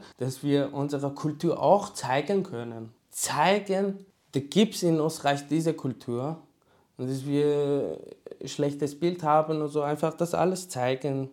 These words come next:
Afghanische Kultur, iranische Kultur, usbekische Kultur, turkmenisch oder so weiter. Solche Länder, das gibt so höhere, äh, Grenze, aber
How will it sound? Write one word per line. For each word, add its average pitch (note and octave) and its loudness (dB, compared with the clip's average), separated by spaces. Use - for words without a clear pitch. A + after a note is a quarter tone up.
Afghanische C#3+ -2
Kultur, C3 -2
iranische B2 -4
Kultur, A#2+ -4
usbekische C3+ -2
Kultur, B2 -4
turkmenisch C3 -2
oder B2 -6
so A#2+ -4
weiter. A2 -8
Solche C3 0
Länder, D3 0
das C#3+ -4
gibt C3+ -10
so D#3 -2
höhere, D3 4
äh, C3 -2
Grenze, D#3+ 0
aber C3+ 4